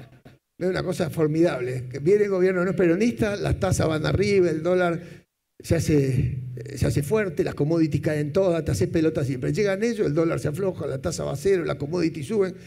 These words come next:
Es una cosa, es, eh, bueno, es muy impresionante. Pero no importa, digo, eh, el equilibrio, eh, Macri está haciendo un esfuerzo por la fuerza, ¿no? de, de gasto operativo. Eh,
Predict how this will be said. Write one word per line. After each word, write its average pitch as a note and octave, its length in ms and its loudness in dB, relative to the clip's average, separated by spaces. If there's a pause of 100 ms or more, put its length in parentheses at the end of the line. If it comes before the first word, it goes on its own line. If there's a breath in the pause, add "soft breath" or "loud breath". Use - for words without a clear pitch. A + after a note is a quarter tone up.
(380 loud breath)
Es - 140 -2
una D#3+ 140 -4
cosa, F3 380 -4 (200)
es, - 280 -2
eh, C#3 260 -6 (420)
bueno, C3 280 -6
es B2+ 60 -8
muy F#3+ 180 2
impresionante. D3+ 500 -4 (260 loud breath)
Pero - 180 -2
no F3+ 40 2
importa, D#3 380 0 (220)
digo, D3+ 280 4 (760 loud breath)
eh, D3 680 4
el D3 140 2
equilibrio, D#3+ 1160 2
eh, B2 640 0
Macri D3 360 2 (100)
está C#3+ 140 0
haciendo D#3 260 2
un D3+ 80 0
esfuerzo C3+ 540 -2 (100)
por - 100 -12
la A2+ 80 -10
fuerza, A#2 400 -10 (460)
¿no? C#3+ 200 -8 (180)
de, - 400 -6
de - 100 -8
gasto B2 240 -4
operativo. D3 560 -2 (460 loud breath)
Eh, B2 540 0